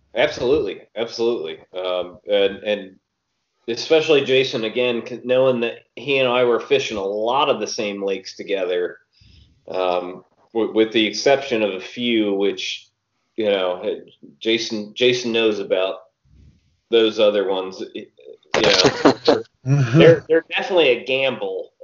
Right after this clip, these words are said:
Speaker 1: Uh, well, they can pay off. I mean, you can spend, you can spend days, days fishing them and not catching anything over twelve inches, but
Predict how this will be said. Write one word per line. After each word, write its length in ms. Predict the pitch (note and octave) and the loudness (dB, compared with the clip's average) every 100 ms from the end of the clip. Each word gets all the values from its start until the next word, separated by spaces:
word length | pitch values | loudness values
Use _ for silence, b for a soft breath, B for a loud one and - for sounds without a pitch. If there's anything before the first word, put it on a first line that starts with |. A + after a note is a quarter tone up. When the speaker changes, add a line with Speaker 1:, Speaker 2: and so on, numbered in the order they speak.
| G#2 | -12
Speaker 1:
Uh, 360 | G#2 G2+ G2 F#2+ _ _ _ _ _ _ _ _ _ | -8 -6 -8 -10 _ _ _ _ _ _ _ _ _
well, 160 | A#2 A2 | -6 -2
they 140 | A#2+ | -2
can 420 | A2 E3+ D#3+ C3+ | -2 -2 -2 -2
pay 240 | B2+ A#2+ G#2 | -4 -2 -2
off. 420 | G#2 E2 E2 - G2+ | -2 -6 -10 -14 -10
I 60 | A2 | -6
mean, 180 | B2+ B2+ | -4 -2
you 140 | C#3+ | -4
can 120 | C#3+ | -6
spend, 460 | B2+ - C3 A#2+ A2+ | -10 -6 -4 -4 -8
you 140 | A#2 | -12
can 120 | A#2 A2+ | -10 -10
spend 400 | - A#2+ A2+ G#2+ _ _ _ _ _ - | -4 -2 -2 -10 _ _ _ _ _ -4
days, 600 | A2+ A2+ A2 G2+ - - _ _ _ B B B _ _ - | -2 0 -2 -6 -14 -20 _ _ _ B B B _ _ -2
days 340 | A#2+ B2+ A2 | 2 2 -2
fishing 340 | - B2 - G2+ | -4 -4 -4 -6
them 140 | G2 | -6
and 100 | G2 | -6
not 220 | G#2 G#2 | -6 -6
catching 320 | - G#2 G2+ | -8 -8 -6
anything 440 | G2 G#2 G#2 G#2 G2+ | -4 -4 -2 -4 0
over 220 | G2+ F#2 | -2 -2
twelve 320 | - G#2+ F#2 | -6 -4 -2
inches, 400 | G#2 G#2 F2+ E2+ - | -4 -4 -8 -10 -4
but 240 | F2+ - | -4 -6